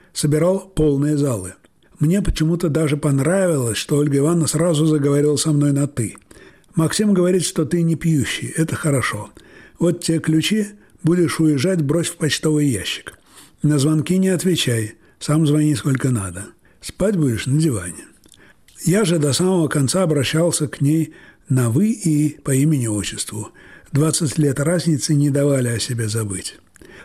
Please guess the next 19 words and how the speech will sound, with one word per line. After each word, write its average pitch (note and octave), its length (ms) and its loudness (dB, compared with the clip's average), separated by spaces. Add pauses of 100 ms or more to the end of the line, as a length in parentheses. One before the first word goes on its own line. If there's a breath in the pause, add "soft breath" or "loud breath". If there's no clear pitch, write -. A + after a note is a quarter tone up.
(120 loud breath)
До B3 180 -2
возвращения F3+ 640 0
Ольги D#3+ 200 0
Ивановны F#3+ 260 0
я E3 180 0
сумел D#3 320 2
сделать C#3 360 0
решающие C#3 580 0
шаги, F3 340 0
вскоре F3+ 360 -2
позволившие D#3 640 0
мне D3+ 220 2
с - 60 -2
семьей D#3+ 460 0 (360 loud breath)
начать D#3+ 380 0
московскую C3+ 680 0
жизнь, G#2+ 360 -2 (240 loud breath)
уже D#3+ 200 2
постоянную. G#2+ 760 -2